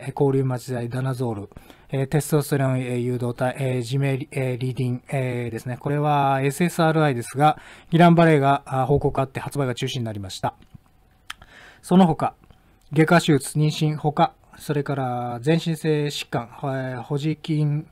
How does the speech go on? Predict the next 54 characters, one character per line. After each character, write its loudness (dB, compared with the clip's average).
リ 2
ン 4
パ 0
腫、 -6
が -2
ん 0
で -4
す -8
ね。 -6
悪 -4
性 4
腫 0
瘍。 -6
<coughs> -8
え 0
ー、 -6
こ 0
れ 6
は 4
が、 -2
え 2
ー、 -4
抗 4
が 4
ん 4
剤 -2
の、 4
お -6
ー、 -20
え -4
ー、 -10
ビ 2
ン 4
ク -2
リ 2
ス -8
チ -8
ン -2
が -2
原 -8
因 -8
で -14
す -8
ね。 -2
こ -10
れ -6
も -4
分 -8
か -10
っ -16
て -18
ま -20
す -20
ね。 -4